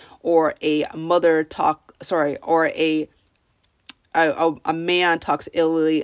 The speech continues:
of his mother, oh gosh, watch out, because what's gonna happen is they're gonna make you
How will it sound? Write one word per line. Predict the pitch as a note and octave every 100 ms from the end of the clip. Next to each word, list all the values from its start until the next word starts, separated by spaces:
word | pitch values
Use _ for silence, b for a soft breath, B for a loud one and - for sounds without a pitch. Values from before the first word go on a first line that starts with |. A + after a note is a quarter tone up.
| -
of | D3+
his | D3+ F3 E3
mother, | E3+ D3 D3 C#3+ B B B
oh | F#3+ F#3
gosh, | C#3+ F3 D3+ D#3 -
watch | E3 E3 F#3
out, | D#3 -
because | E3+ F#3 D#3 -
what's | F3 F3
gonna | - F3
happen | G3 E3 E3 D#3+
is | D3+
they're | E3+
gonna | F3 E3
make | D#3 E3+ E3+
you | G#3 G3+